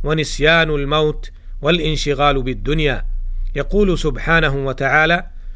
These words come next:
"كل نفس ذائقة الموت وإنما توفون أجوركم يوم القيامة فمن زحزح عن النار وأدخل الجنة فقد فاز وما الحياة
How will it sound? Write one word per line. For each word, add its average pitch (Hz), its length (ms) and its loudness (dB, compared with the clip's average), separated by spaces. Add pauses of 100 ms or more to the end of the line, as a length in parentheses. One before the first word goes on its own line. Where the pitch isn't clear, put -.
(220)
"كل 185 280 2
نفس 160 320 0
ذائقة 143 1000 2
الموت 131 480 0 (500)
وإنما 151 680 2
توفون 139 640 0
أجوركم 139 1000 -2
يوم 139 260 -2
القيامة 131 640 0 (600)
فمن 151 420 0
زحزح 143 560 -2
عن 135 260 -2
النار 143 520 2 (400)
وأدخل 143 540 0
الجنة 143 640 0
فقد 127 480 -4
فاز 143 440 0 (380)
وما 151 240 2
الحياة 139 640 2